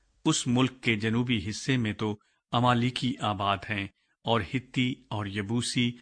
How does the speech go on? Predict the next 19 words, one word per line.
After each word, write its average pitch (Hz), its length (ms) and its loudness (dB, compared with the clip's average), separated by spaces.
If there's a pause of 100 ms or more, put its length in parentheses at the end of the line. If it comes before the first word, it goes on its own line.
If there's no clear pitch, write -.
(300)
और 113 400 0
अमूरी 127 540 2 (280)
पहाड़ों 131 380 6
पर 107 180 -2
रहते 101 340 -2
हैं, 113 280 0 (280)
और 113 140 0
समुंदर 135 500 4
के 117 160 -4
साहिल 120 460 0
पर 110 280 -2 (360)
और 110 160 0
यरदन 135 360 4
के 120 160 0
किनारे-किनारे 113 1040 0 (320)
कनानी 123 440 4
बसे 98 320 -4
हुए 95 260 -8
हैं। 92 300 -12